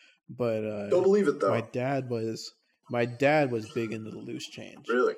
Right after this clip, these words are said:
Speaker 1: He was big into, you know, s-, you know, jet fuel doesn't melt steel beams. Uh, Tower Seven, all the, uh, you know, he was big into it. And part of it was that he was a election truther too.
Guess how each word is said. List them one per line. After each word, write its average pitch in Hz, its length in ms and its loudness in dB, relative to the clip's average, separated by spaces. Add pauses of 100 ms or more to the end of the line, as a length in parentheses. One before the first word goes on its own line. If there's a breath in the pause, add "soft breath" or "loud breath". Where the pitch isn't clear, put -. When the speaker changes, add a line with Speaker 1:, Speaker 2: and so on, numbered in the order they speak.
(100)
Speaker 1:
He 143 140 0
was 123 160 0
big 123 320 0
into, 123 200 -4
you 135 80 -2
know, 113 120 -2
s-, - 260 -10
you 151 140 -6
know, 113 280 -8
jet 139 220 0
fuel 147 220 2
doesn't 127 280 -2
melt 127 180 -6
steel 117 220 -4
beams. 123 480 -8 (680)
Uh, 117 440 -10 (280)
Tower 117 280 -2
Seven, 143 640 -4 (520)
all 123 240 -2
the, 110 220 -4
uh, 110 320 -10 (100)
you 131 160 -12
know, 117 140 -16 (320)
he 127 140 -8
was 120 120 -4
big 120 240 -2
into 117 240 -6
it. - 160 -12 (760)
And 117 480 -4 (480)
part 190 260 6
of 131 120 4
it 117 200 2
was 113 680 -2 (120)
that 113 240 0
he 123 100 -2
was 110 260 0
a 107 220 -4
election 123 440 -2
truther - 480 -12 (100)
too. - 300 -10